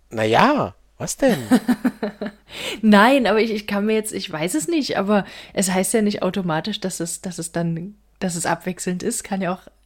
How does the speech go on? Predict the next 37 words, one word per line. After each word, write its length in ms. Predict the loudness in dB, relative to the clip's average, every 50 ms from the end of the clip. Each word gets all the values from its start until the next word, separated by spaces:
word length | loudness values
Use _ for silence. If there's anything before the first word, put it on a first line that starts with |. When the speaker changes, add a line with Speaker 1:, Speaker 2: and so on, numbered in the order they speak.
| _
Speaker 2:
dann 300 | -8 -6 -6 -6 -6 -8 -12 _ _ -6
einseitig 540 | -4 -2 -2 0 -2 -2 -2 -4 -6 -6 -4
bleiben, 480 | -2 0 0 0 0 0 -2 -4 -4
ohne 280 | -6 -4 -4 0 4 8
Speaker 1:
Nee, 220 | 10 10 10 10
Speaker 2:
abwechselnd, 40 | 6
Speaker 1:
ja, 260 | 4 6 8 8 10 10 8 6 6
Speaker 2:
weißt 60 | 8 6
Speaker 1:
natürlich 260 | 8 8 8 6 6
Speaker 2:
du? 20 |
Speaker 1:
kann's, 260 | 6 4 4 4 0 -2
ja, 480 | 4 8 10 12 12 12 10 8 6 4 -4 -14 -12 -14 -2 6
aber 220 | 8 10 10 10 10
nicht, 360 | 10 8 6 6 4 4 8
wenn 200 | 8 8 8 10
beide 560 | 8 10 10 10 10 10 10 10 10 8 6
das, 300 | 4 4 2 2 2 0 _ -20 _ -20 -20 _ _ _ 4 6 6 6 6
also 260 | 6 6 6 6 4
wenn 160 | 4 2 4 6
beide 380 | 8 8 8 10 10 8 6
gleichzeitig 560 | 8 8 8 8 8 8 6 6 6 6 4
den 160 | 2 -2 -2 2
Penis 320 | 4 4 4 4 2 2
durchstecken 600 | 2 -2 -2 -2 -2 -2 -2 -2 -2 -2 -4 -2 2
würden, 320 | 2 2 2 2 -2 -8 -8 -12 -18 -18 -18 -16 -4 2
durch 160 | 4 4 4
dasselbe 460 | 4 2 2 6 8 8 8 8 8 8
Loch, 160 | 6 6 6
da 120 | 4 -2
passiert 340 | 0 0 0 2 0 2 4
gar 200 | 6 6 6 4
nichts, 280 | 2 -2 -4 -4 -4 0
also 220 | 0 0 2 0
nicht 240 | 0 -2 -4 -4 -4
viel, 320 | -4 -2 -2 -2 -2 -4 -8 -8 -4
also 420 | -2 0 2 2 2 2 2 0 -2 -8 -20 -12 -2 2
Speaker 2:
Mhm. 420 | 4 4 4 4 2 0 -2 -4